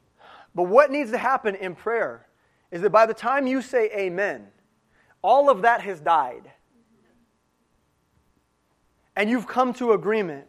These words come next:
with Him. Jesus Christ prays, "Not my will, but yours be done," and He goes to the cross. Corporate prayer is crucial, is a crucial ingredient to fellowship.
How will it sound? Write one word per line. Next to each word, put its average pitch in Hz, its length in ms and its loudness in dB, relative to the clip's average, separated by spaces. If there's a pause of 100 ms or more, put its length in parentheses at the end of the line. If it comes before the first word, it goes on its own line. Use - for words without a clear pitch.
(100)
with 143 140 -14
Him. 127 240 -12 (1700)
Jesus 196 320 -4
Christ 208 340 2
prays, 170 400 -6 (260)
"Not 190 220 2
my 185 160 0
will, 170 260 0
but 151 160 -14
yours 160 300 -4
be 156 140 -10
done," 139 420 -8
and 127 160 -20
He 147 80 -20
goes 143 280 -10
to 139 80 -20
the 131 80 -20
cross. - 460 -10 (2750)
Corporate 202 380 0
prayer 160 440 -2
is 147 160 -14
crucial, - 600 -10 (120)
is 135 100 -20
a 151 40 -16
crucial 233 540 -10
ingredient 165 720 -14 (1900)
to 165 140 -16
fellowship. 202 560 -2